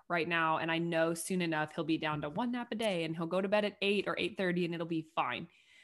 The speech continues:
So we're just rolling with it. It actually gives me a little more time after he goes down to then either spend with the big kids or do the things we have to do,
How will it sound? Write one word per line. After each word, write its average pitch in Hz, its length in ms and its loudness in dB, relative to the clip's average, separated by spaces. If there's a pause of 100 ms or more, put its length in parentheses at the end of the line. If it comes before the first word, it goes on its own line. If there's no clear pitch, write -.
(160)
So 196 120 -4
we're 185 140 2
just 180 320 -2
rolling 214 260 4
with 190 200 0
it. 190 180 0
It - 120 -2
actually 165 300 -8
gives 175 260 -4
me 170 200 -2
a 156 80 -2
little 156 200 -2
more 175 200 0
time 160 360 -2
after 156 360 -2
he 180 180 -4
goes 160 220 -4
down 160 380 0
to - 140 -4
then 156 360 -2 (400)
either 175 240 2
spend 214 260 0
with 233 140 0
the 226 80 2
big 196 220 0
kids 196 340 -4
or 180 160 0
do 180 240 2
the 175 100 -2
things 170 260 -4
we 165 120 -2
have 151 240 -6
to - 80 -12
do, 151 240 -6